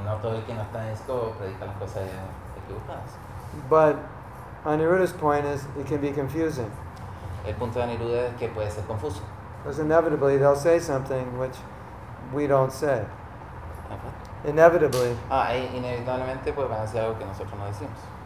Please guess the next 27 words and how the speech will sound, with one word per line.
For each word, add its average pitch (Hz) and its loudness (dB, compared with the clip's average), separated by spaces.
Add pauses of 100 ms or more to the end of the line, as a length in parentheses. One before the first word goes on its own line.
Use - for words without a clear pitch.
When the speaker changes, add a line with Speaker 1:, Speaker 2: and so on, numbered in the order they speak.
(1300)
Speaker 1:
¿No 127 -8
es 127 -8
eso? 143 -10 (880)
But - -6 (100)
<coughs> - -2
I 123 0
Speaker 2:
Right. 117 2
Speaker 1:
don't 165 -2
know 160 0
why 139 0
young 131 -2
devotees 127 -4 (140)
I, 120 0 (120)
are 113 -2
so, 123 2 (720)
eh, 98 -10
eager 139 0 (200)
to 120 -4
know 117 4
what 123 0
is - -10
more. 123 4 (260)
Because 156 0
we 226 2
didn't 208 0
read 185 2
the 165 0